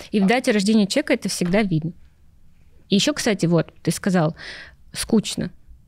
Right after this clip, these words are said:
Слово «скучно» — это пятёрка. Когда человек рождается пятого числа, четырнадцатого, двадцать третьего числа, это люди, которым всегда по жизни немножко скучно, потому что они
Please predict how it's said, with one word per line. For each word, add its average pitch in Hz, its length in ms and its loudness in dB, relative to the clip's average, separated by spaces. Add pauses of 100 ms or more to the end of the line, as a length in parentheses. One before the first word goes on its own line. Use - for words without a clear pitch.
(280)
Слово 220 280 2
«скучно» — - 420 -2
это 190 120 0
пятёрка. 196 560 -2 (480)
Когда 214 300 0
человек 202 240 -2
рождается 196 440 2
пятого 190 400 0
числа, 202 380 0
четырнадцатого, 196 800 2
двадцать 190 360 0
третьего 185 340 2
числа, - 380 -2 (340)
это 226 180 2
люди, 294 260 2
которым 240 460 0 (160)
всегда 208 540 0
по 156 180 0
жизни 226 480 2 (280)
немножко 185 460 2
скучно, - 480 -4
потому 196 340 0
что - 300 -4
они 202 380 4